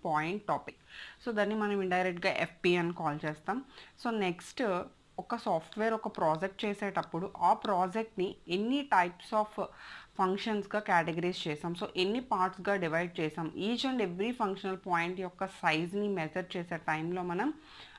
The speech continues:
ఆ, based on ఈ ఫంక్షనల్ పాయింట్ అనాలిసిస్ని బేస్ చేసుకుని, ఆ, దాన్ని మెజర్ చేయడం అనేది జరుగుతుంది. So, అంటే first it is measure, it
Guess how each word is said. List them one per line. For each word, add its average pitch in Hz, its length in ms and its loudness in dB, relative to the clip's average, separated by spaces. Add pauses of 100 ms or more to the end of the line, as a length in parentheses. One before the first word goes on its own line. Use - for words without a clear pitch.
ఆ, 185 220 4
based 180 300 0
on 208 80 2
ఈ 202 80 0
ఫంక్షనల్ 196 460 -2 (100)
పాయింట్ 180 300 2
అనాలిసిస్ని 170 560 -2
బేస్ 160 340 -4
చేసుకుని, 180 440 -4 (560)
ఆ, 185 200 2
దాన్ని 185 380 4
మెజర్ 185 420 2
చేయడం 175 260 0
అనేది 185 200 0
జరుగుతుంది. 156 420 -2 (100)
So, 240 80 0 (120)
అంటే 196 220 -2 (160)
first 202 200 -4 (140)
it 180 140 -2
is 208 100 -2 (120)
measure, 190 320 -2 (2000)
it 190 160 -6